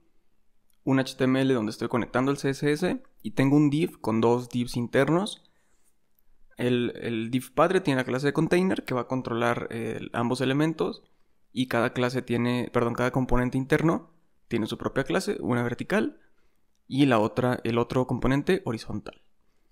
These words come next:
Ok, entonces ahorita esto se ve de esta manera como se vería en H T M L normal.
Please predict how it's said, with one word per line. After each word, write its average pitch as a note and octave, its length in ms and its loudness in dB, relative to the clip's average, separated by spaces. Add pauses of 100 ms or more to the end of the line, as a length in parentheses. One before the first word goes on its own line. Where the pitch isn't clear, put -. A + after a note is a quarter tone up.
(420)
Ok, - 100 -2
entonces F3+ 680 0
ahorita C3+ 340 2
esto F#3 440 2
se - 120 -6
ve A2 80 2
de A#2 60 0
esta C#3+ 160 -2
manera D#3+ 340 0
como B2 200 -4
se A2 100 -6
vería A2+ 460 -2 (680)
en A#2 80 -4
H A#2+ 200 -4
T - 100 -6
M B2 160 2
L C3+ 420 0
normal. - 640 -6